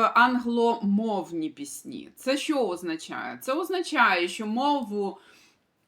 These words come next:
в якій я формувалась, я повинна закреслити. Вибачте, я формувалась на казках Пушкіна. Давайте чесно. Я сімдесят восьмого року народження. Це була,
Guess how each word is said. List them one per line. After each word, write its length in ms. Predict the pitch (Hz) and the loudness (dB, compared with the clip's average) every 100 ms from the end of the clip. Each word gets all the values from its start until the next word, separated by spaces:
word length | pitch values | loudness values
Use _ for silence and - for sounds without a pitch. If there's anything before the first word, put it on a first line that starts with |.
| _ _ - - | _ _ -18 -10
в 80 | 196 | -2
якій 440 | 220 226 247 233 | 0 0 0 0
я 280 | 196 214 196 | 4 8 8
формувалась, 840 | - 208 208 226 285 466 320 - | 6 -2 -2 -2 2 4 4 0
я 120 | 254 | 0
повинна 520 | 254 247 226 247 208 190 | 0 0 0 0 0 2
закреслити. 880 | 294 - 254 214 185 - 208 202 226 | 0 2 2 2 2 0 -4 -2 0
Вибачте, 500 | 254 247 254 - 247 | 0 0 -2 -2 0
я 300 | 220 302 330 | 6 6 6
формувалась 800 | 269 240 233 226 226 202 202 | 4 0 2 4 4 2 0
на 100 | 233 | -4
казках 540 | 226 233 - 240 - - | -2 -2 0 0 0 -8
Пушкіна. 540 | 196 - - - - - _ _ _ _ _ | -12 -12 -14 -16 -16 -18 _ _ _ _ _
Давайте 340 | - 233 220 185 | 0 2 2 -2
чесно. 540 | - 170 120 - - - _ _ - | -4 -6 -6 -10 -16 -20 _ _ -2
Я 140 | 214 | 0
сімдесят 560 | 220 220 226 247 370 247 | 0 -2 -2 2 2 2
восьмого 520 | 247 254 240 226 220 | -4 -2 -2 -2 -2
року 280 | 220 220 214 | -2 -2 -2
народження. 720 | 196 180 151 139 151 139 151 | 0 0 -2 -4 -8 -8 -6
Це 160 | 220 | -6
була, 420 | 196 202 226 285 | -6 2 6 6